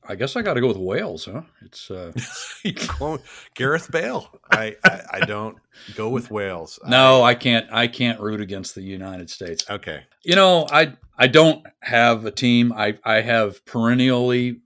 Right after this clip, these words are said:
Speaker 1: uh, since we don't always make the tournament, uh,
Speaker 2: Yep.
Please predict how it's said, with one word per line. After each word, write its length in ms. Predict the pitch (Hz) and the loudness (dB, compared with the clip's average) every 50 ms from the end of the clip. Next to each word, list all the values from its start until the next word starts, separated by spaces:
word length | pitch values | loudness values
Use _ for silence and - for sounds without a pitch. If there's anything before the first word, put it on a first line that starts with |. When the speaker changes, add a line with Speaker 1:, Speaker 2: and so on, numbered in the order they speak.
| _ | _
Speaker 1:
uh, 280 | - 104 101 101 95 92 | -8 -6 -4 -4 -4 -6
since 320 | 92 - 117 104 - - | -6 -6 -6 -6 -6 -4
we 80 | 113 110 | -4 -2
don't 240 | 110 113 110 110 _ | -2 -2 -4 -6 _
always 480 | - 101 110 117 104 101 90 87 - - | -2 0 0 2 0 0 -2 -4 -8 -10
make 220 | 95 90 82 - | -12 -14 -14 -16
the 80 | - - | -20 -18
tournament, 480 | - 101 95 92 92 95 104 117 117 _ _ - | -14 -14 -12 -12 -10 -10 -10 -12 -12 _ _ -10
uh, 80 | 95 | -4
Speaker 2:
Yep. 440 | 92 104 98 92 90 87 104 104 - | -2 0 0 -2 -4 -10 -16 -20 -20